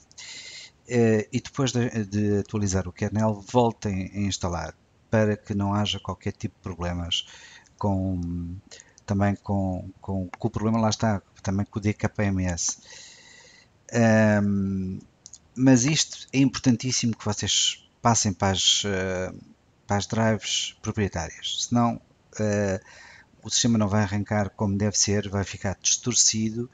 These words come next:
E, aliás, se vocês, eh, se tiverem já alguma experiência do Windows, ehm, vocês sabem que, por exemplo, para se instalar umas drives novas da nvidia, tem que se instalar as antigas, não se pode instalar por cima.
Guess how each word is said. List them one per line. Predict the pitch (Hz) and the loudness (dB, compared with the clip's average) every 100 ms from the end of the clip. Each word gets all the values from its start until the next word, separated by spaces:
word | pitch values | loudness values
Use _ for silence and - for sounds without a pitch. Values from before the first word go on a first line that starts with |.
| - - - - - | -18 -18 -16 -16 -12
E, | 127 | -6
aliás, | 127 117 101 | 0 2 2
se | |
vocês, | - 123 131 123 - - | 0 -2 0 0 0 0
eh, | 101 104 101 | -2 -6 -8
se | 107 | -6
tiverem | - 120 113 113 | -4 0 2 2
já | 104 110 | 2 0
alguma | 107 101 104 | -2 0 -2
experiência | 101 - 110 104 98 - 92 82 87 87 90 87 | -2 -2 -4 -2 -2 -4 -4 -8 -8 -10 -10 -12
do | 98 | -6
Windows, | 101 98 98 107 - - _ _ - - - - - - _ - | -2 -2 -2 -6 -8 -12 _ _ -20 -20 -20 -20 -20 -20 _ -8
ehm, | 110 110 104 101 98 98 95 95 113 | -2 0 2 0 0 -2 -4 -6 -4
vocês | 120 - 123 | -4 -2 0
sabem | 127 127 120 | 0 2 0
que, | - | -2
por | 123 | -4
exemplo, | 113 117 107 - _ _ _ _ _ - | 0 0 -2 -10 _ _ _ _ _ -2
para | 135 | 0
se | 143 | 0
instalar | - 123 120 | 0 0 2
umas | 110 | 2
drives | 107 113 113 98 98 | 0 2 2 0 0
novas | 110 113 95 92 92 | 2 2 0 -4 -4
da | 92 | -2
nvidia, | 101 90 98 87 90 107 127 - _ | -2 -2 -6 -8 -6 -6 -10 -18 _
tem | - 120 | -2 0
que | - | 0
se | - - | -2 2
instalar | 120 113 113 110 | 2 4 4 4
as | 113 110 | 2 0
antigas, | 104 117 95 87 | -2 -4 -8 -6
não | 90 | -8
se | - | -6
pode | 98 90 - | -6 -6 -6
instalar | 107 98 98 95 | -4 -2 -2 -2
por | - | -2
cima. | - 98 85 | 0 0 -4